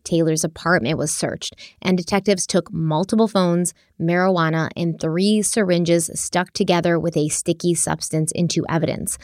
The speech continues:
Blood was also discovered on Taylor's door and light switch. So she's leaving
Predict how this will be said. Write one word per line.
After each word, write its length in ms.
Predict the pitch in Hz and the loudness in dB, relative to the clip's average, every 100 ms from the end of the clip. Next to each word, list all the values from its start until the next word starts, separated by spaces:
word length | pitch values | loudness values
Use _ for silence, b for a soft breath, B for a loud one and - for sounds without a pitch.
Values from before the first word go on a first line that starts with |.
| B B _ | B B _
Blood 280 | 180 170 170 | 2 2 2
was 180 | 165 160 | 0 0
also 300 | 170 165 170 | 0 2 2
discovered 480 | 160 - 151 156 143 | 0 0 0 0 -2
on 160 | 156 | -4
Taylor's 440 | - 151 139 139 143 | -2 -4 -2 -6 -2
door 440 | 196 214 214 214 202 B B | 2 4 2 0 -4 B B
and 240 | 175 175 160 | -2 0 2
light 240 | 156 143 | 0 0
switch. 320 | - 131 87 - B B | -2 -2 -2 -8 B B
So 160 | - | -2
she's 340 | 196 - 247 196 | 0 0 0 2
leaving 560 | 180 233 254 269 254 | 2 2 4 2 0